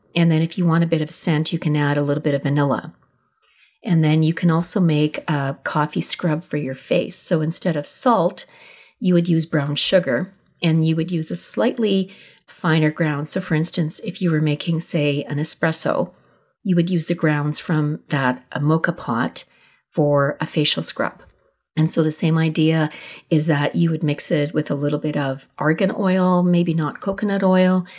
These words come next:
for your face, because of the skin on your face is a little,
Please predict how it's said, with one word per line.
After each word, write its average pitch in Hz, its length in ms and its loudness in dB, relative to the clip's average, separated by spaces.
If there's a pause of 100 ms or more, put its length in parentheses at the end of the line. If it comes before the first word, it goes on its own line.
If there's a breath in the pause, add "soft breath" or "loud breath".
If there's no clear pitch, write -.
(320 loud breath)
for 165 120 2
your 160 200 0
face, - 400 -2
because 175 340 -6
of 156 140 -2
the 170 100 -4
skin 180 300 2
on 165 140 4
your 147 100 -2
face 147 480 -2
is 156 200 0
a 151 60 0
little, 151 340 2